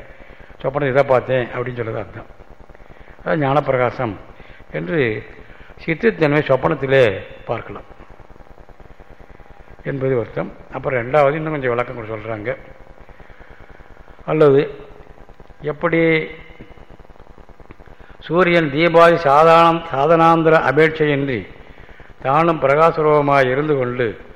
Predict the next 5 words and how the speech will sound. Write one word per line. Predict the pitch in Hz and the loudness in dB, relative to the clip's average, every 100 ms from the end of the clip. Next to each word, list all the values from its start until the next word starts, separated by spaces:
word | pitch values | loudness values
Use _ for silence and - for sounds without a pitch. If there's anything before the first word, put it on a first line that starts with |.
| - - - - - | -20 -20 -20 -20 -6
கடாதிரூப | 139 147 165 175 165 147 147 123 | 0 4 4 6 6 6 6 4
பதார்த்தங்களை | 123 139 160 160 139 131 127 101 - - - - - - | 4 2 2 0 -2 0 0 -2 -12 -20 -20 -20 -20 -14
பிரகாசிப்பிக்கின்றானோ, | 123 139 165 175 151 156 139 127 113 110 110 117 120 127 - - - - - - - - - - - - - | -6 0 0 -2 -4 -6 -6 -4 -2 -2 -2 -4 -4 -6 -14 -20 -20 -20 -20 -20 -20 -20 -20 -20 -20 -20 -16
ஒரு | 147 | -10
திருஷ்டாந்தம். | 135 - 131 110 117 | -8 -4 -4 -4 -10